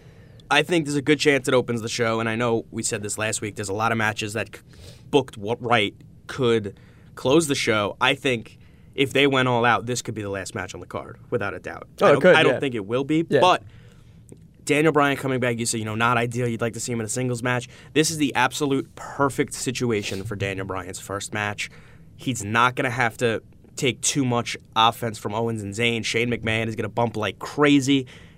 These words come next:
Speaker 1: Daniel Bryan will get a hot tag. He'll go through the motions. He'll, you know, he'll do all of his comebacks. The crowd's gonna go nuts for this guy. And I think the biggest, <laughs> the biggest thing is to talk about is the stipulation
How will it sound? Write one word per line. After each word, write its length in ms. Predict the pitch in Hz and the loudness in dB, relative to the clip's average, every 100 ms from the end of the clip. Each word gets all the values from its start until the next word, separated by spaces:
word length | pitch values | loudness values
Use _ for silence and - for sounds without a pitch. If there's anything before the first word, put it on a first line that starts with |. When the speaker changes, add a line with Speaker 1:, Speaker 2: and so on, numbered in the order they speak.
| - | 0
Speaker 1:
Daniel 260 | 139 135 127 | 2 2 0
Bryan 260 | 123 120 | 0 0
will 60 | 120 | 0
get 140 | 120 | 2
a 40 | 110 | 2
hot 320 | - 120 - | 4 2 2
tag. 340 | 120 113 107 | -2 -2 -2
He'll 160 | 117 117 - | -4 -10 -4
go 140 | 127 120 | 0 0
through 180 | 127 | 0
the 60 | 110 | -2
motions. 440 | 113 110 - 104 | -2 -2 -4 -6
He'll, 180 | 117 107 | -6 -6
you 80 | 113 | -6
know, 120 | 107 | -8
he'll 120 | 107 107 | -8 -6
do 420 | 113 117 107 98 - - - - - - - - | -2 -2 -2 -6 -14 -20 -20 -20 -20 -20 -14 0
all 200 | 120 117 | 2 2
of 80 | |
his 120 | 120 123 | 0 -4
comebacks. 560 | 127 120 113 104 - | -2 2 2 0 -4
The 60 | - | -4
crowd's 240 | 131 123 | -2 -2
gonna 140 | 123 113 | -2 -4
go 120 | 107 | -6
nuts 420 | 98 98 101 - | -6 -6 -6 -6
for 140 | - | -12
this 180 | 90 - | -12 -12
guy. 240 | - - - - - - - - | -12 -14 -16 -20 -20 -20 -20 -4
And 300 | 123 117 107 - | 0 2 0 0
I 160 | 123 | 0
think 500 | 123 135 120 110 - - - - - - - | 0 -2 -2 -2 -10 -20 -20 -20 -20 -20 -8
the 160 | 139 | -6
biggest, 540 | 104 135 190 127 - - - | 0 2 4 2 0 -12 -18
<laughs> 160 | - - | -18 -10
the 100 | 131 | -2
biggest 380 | 139 170 143 - | 2 2 2 0
thing 280 | 104 101 | -6 -6
is 100 | 101 | -10
to 160 | 98 110 | -10 -10
talk 240 | 107 101 | -6 -6
about 320 | 104 110 110 95 | -4 -4 -2 -2
is 320 | 107 104 95 | -4 -4 -8
the 80 | 123 | -8
stipulation 840 | - 110 104 113 175 - - | -4 -4 -2 -2 -2 -2 -8